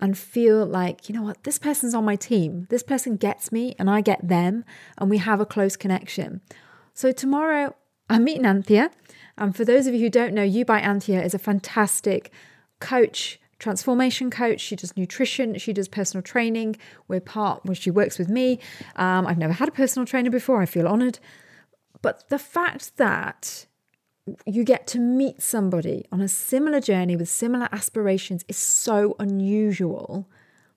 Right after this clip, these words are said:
that I wanted to sort of share this with you, because if there are people you're connecting with, be it virtually or otherwise, don't discount it just because you've not,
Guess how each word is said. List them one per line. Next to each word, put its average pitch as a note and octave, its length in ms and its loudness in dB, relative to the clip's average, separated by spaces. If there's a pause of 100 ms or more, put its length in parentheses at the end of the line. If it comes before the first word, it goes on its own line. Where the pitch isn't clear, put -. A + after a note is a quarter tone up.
(280)
that A#3 100 -2
I B3 60 4
wanted E4+ 260 0
to F4 120 -2
sort C4 340 -2
of A#3+ 80 4
share B3+ 340 2
this A3 220 0
with G3 120 -4
you, F#3+ 80 0
because F#3+ 380 -4 (500)
if C4+ 140 -2
there D4 140 2
are C#4 80 4
people E4+ 560 0
you're C#4 500 2
connecting G#3+ 540 -2
with, - 400 -4
be D4+ 180 2
it - 80 0
virtually B3+ 400 4
or G#3 100 4
otherwise, - 680 -2 (520)
don't F4 240 0
discount C#4 560 0
it G#3+ 200 -2
just A3+ 180 2
because A3 320 -2
you've A3 140 -2
not, G3+ 340 -2